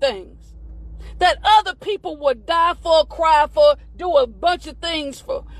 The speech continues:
We have things that we don't appreciate.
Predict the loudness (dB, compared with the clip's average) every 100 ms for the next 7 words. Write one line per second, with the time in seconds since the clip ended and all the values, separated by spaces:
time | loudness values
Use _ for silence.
0 | -4 2 4 2 0 0 0 -4 -6 -8
1 | -8 -8 -12 -16 -20 -18 -4 -2 -2 0
2 | 0 2 0 0 -2 -8 -6 -6 -6 -8
3 | -8 -8